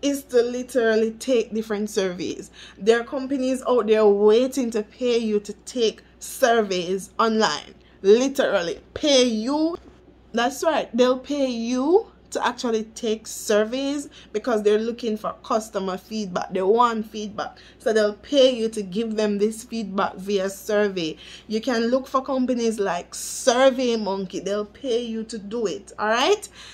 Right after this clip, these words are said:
So in addition to taking surveys online, you can also sell your photos to companies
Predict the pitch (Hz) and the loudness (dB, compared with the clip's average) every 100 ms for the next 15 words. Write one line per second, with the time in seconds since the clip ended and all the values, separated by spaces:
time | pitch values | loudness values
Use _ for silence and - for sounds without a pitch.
0 | - - - 269 240 - 254 247 262 339 | -20 -10 4 6 6 4 0 0 -2 -4
1 | 320 262 247 254 262 240 240 254 240 233 | -4 0 0 0 2 2 2 0 0 -4
2 | 226 240 226 226 226 220 220 202 196 262 | -2 -2 -2 0 0 0 -2 -2 0 2
3 | 392 330 262 277 277 285 285 - - - | 4 4 4 4 4 2 -4 -10 -20 -20
4 | - - 226 302 311 226 208 320 - - | -20 -10 0 2 4 4 2 -2 -6 -20
5 | _ - 294 269 175 175 214 214 - 262 | _ -6 2 2 2 0 0 -4 6 8
6 | 320 427 - - _ - - - - - | 8 4 -4 -14 _ -20 -20 -20 -14 -12
7 | - 285 240 240 269 240 254 269 330 349 | -2 0 2 0 -2 2 2 2 -4 -4
8 | 311 202 185 - 220 214 302 330 285 202 | -2 -2 -4 -4 -4 -2 -4 -4 -4 -4
9 | 196 220 | -4 -4